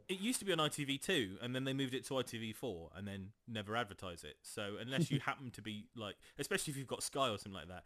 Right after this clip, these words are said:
Speaker 1: and you've got six hundred channels, you're not flicking through until you get to I T V four, which is, like, channel hundred and eighty-nine. You've given up by the time you've got to
Speaker 2: <laughs>
Speaker 1: Challenge T V at one two five.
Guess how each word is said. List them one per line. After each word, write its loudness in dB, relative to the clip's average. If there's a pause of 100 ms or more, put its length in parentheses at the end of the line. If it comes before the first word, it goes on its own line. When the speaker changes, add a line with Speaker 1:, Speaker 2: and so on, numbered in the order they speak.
Speaker 1:
and -14
you've 0
got -4
six -4
hundred -4
channels, -4 (220)
you're 2
not 2
flicking -2
through 2
until -4
you -4
get -10
to -12
I -4
T -10
V -10
four, -4
which -10
is, -14
like, -10 (100)
channel -8 (440)
hundred -2
and -8
eighty-nine. -6
You've -8
given 6
up 6
by -2
the -4
time -2
you've -6
got -8
to 10
Speaker 2:
<laughs> 6
Speaker 1:
Challenge 6
T -2
V -4
at -6
one -4
two -6
five. -6